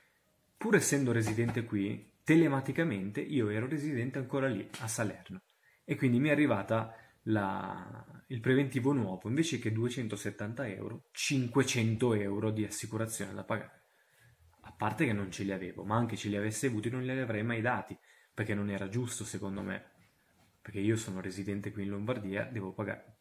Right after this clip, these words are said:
Poi non ho mai fatto incidenti, non ho mai provocato niente, ho sempre pagato giusto, perché devo smenarci io solo per la residenza?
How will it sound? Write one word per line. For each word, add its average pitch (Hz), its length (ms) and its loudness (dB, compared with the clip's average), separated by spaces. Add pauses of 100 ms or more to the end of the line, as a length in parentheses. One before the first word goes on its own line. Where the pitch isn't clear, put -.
(100)
Poi 110 260 4 (360)
non 107 120 0
ho 107 60 2
mai 123 180 6
fatto 120 260 2
incidenti, 123 640 4
non 98 140 -2
ho 104 60 -2
mai 113 200 2
provocato 113 480 0
niente, 117 600 0 (120)
ho - 60 -20
sempre 113 300 0
pagato 117 360 4
giusto, 156 600 0 (640)
perché 113 280 2
devo 107 520 2
smenarci 110 580 2
io 117 580 4
solo 151 480 8
per 117 180 4
la 117 100 8
residenza? 104 880 2